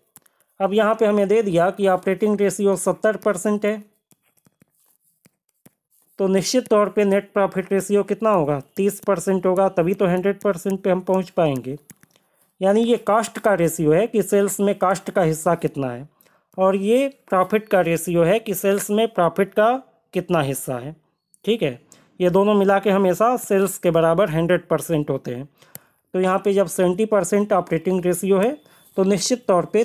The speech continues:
थर्टी परसेंट आपका नेट प्रॉफिट रेशियो होगा। अगला प्रश्न है,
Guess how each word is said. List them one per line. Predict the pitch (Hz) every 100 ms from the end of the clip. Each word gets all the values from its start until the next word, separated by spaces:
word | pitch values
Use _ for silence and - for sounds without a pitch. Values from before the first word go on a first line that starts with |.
| 226
थर्टी | - 196 247
परसेंट | 233 185 160 170 165
आपका | 156 - 202 254 - _ _
नेट | 156 160 160
प्रॉफिट | - 143 156 - -
रेशियो | 135 147 120
होगा। | 117 117 147 - _ _ _ _ _ _ _ _ -
अगला | 175 170 190
प्रश्न | 190 196 185
है, | 175 233